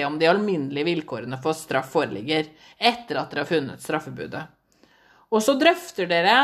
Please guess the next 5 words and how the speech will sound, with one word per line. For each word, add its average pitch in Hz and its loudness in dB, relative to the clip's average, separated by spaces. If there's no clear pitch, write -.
de 233 2
ulike 175 0
vilkårene 156 -2
i 196 0
gjerningsbeskrivelsen 160 -2